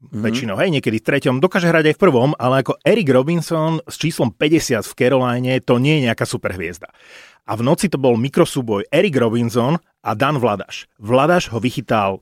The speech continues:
Speaker 2: no kámo, štyrikrát v čistej šanci, samostatné nájazdy a, a všetky tieto ako breakové situácie.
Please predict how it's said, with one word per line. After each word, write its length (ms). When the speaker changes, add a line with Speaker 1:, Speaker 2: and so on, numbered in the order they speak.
Speaker 2:
no 160
kámo, 320
štyrikrát 800
v 140
čistej 460
šanci, 420
samostatné 640
nájazdy 640
a, 140
a 100
všetky 360
tieto 260
ako 160
breakové 400
situácie. 640